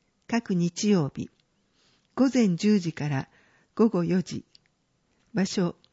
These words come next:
甲州、土浦市障害学習館、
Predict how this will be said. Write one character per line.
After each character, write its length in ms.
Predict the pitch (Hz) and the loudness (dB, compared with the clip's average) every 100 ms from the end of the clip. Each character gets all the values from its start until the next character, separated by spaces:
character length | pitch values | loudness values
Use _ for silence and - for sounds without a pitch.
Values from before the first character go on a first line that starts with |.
| _ _ _ _ | _ _ _ _
甲 220 | 233 262 | 2 2
州、 420 | - - 190 151 - _ _ _ _ _ _ _ - | 0 0 0 0 -6 _ _ _ _ _ _ _ -16
土 340 | - - 269 | -8 0 2
浦 180 | 262 254 | 2 0
市 320 | - 147 - _ _ - | -2 -4 -4 _ _ -16
障 320 | - 262 269 | 0 0 2
害 200 | 262 240 | 2 0
学 260 | 220 - | -2 -4
習 240 | - 220 170 | -2 0 0
館、 320 | - - | -2 -8